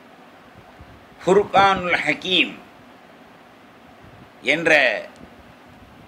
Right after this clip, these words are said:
பொதுமறை, முழு உலகத்திற்கும் ஏற்ற திருமறையை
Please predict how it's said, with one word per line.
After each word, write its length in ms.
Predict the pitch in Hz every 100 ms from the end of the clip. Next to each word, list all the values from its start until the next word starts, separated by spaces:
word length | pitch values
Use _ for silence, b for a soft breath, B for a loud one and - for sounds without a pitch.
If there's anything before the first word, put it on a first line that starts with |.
| - - - - - - -
பொதுமறை, 480 | 156 175 156 135 113 - - - - - - - - - - - - - - - - - - -
முழு 420 | 160 202 196 180
உலகத்திற்கும் 760 | 208 202 - 196 185 - 180
ஏற்ற 420 | 165 170 175 165 170
திருமறையை 640 | 170 165 170 165 160